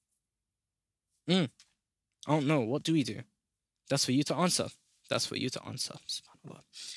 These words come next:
And again, this, this is not criticism. I'm try-, I, I want you to understand. I, I, I want what I'm trying to, what I'm tr-, I'm not trying to preach. What I want you to understand now is that I, I know there are plenty, I know there are plenty of people who will be,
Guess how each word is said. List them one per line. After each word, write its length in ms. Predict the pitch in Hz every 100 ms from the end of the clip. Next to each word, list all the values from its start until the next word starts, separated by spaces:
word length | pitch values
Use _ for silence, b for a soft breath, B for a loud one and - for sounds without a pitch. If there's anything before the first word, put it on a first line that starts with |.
| B B B B _ _ _ -
And 140 | 185
again, 420 | 156 160 147 123 - -
this, 220 | 147 -
this 240 | - 143
is 120 | 135 131
not 220 | 139 -
criticism. 500 | 170 151 - 131 135
I'm 160 | 123 123
try-, 220 | - -
I, 260 | 139 127 139
I 20 |
want 260 | 151 170 -
you 60 |
to 180 | - -
understand. 500 | 151 123 - 151 131 - _ _ _ _ -
I, 100 | 147
I, 180 | 139 143 -
I 80 | 143
want 220 | 170 -
what 240 | 143 160
I'm 100 | 156
trying 220 | - 151 139
to, 140 | 123
what 180 | - 143
I'm 80 | 143
tr-, 80 | -
I'm 100 | 160
not 120 | 175
trying 160 | 175 147
to 80 | -
preach. 500 | - - - - - B B B B B B
What 140 | 185
I 40 | 175
want 160 | 170
you 40 | -
to 100 | 151
understand 380 | 151 139 156 139
now 220 | 120 151 - _ _ _ _ _ _ _ _ _ _ - _ _ _ _
is 100 | -
that 220 | - 131 -
I, 160 | 160 151
I 80 |
know 140 | 143 135
there 120 | 123
are 60 | 117
plenty, 680 | - 147 143 - 123 110 -
I 80 | 120
know 120 | 120
there 120 | 113
are 60 | 110
plenty 360 | - 156 -
of 60 | 135
people 280 | 156 151 135
who 100 | 123
will 80 |
be, 220 | 120 117